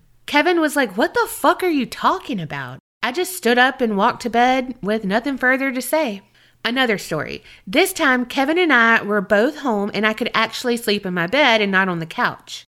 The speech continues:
Kevin was in the living room watching T V while I went to bed early. Maybe around midnight or so, he finally came to bed.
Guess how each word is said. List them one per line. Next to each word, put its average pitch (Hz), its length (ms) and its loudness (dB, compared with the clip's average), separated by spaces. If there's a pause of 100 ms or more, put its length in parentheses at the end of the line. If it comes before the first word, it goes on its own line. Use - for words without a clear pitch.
Kevin 285 300 2
was 320 160 2
in 311 80 2
the 285 120 2
living 220 280 0
room 214 200 2
watching 208 320 0
T 262 220 -4
V 196 220 0
while 180 360 2
I 180 120 2
went 226 220 0
to 226 60 -8
bed 180 300 -2
early. 151 460 -4 (180)
Maybe 269 420 4
around 226 360 2
midnight 226 360 2
or 190 80 0
so, 185 200 0
he 190 160 -2
finally 208 360 0
came 180 280 -4
to 170 60 -4
bed. 156 380 -4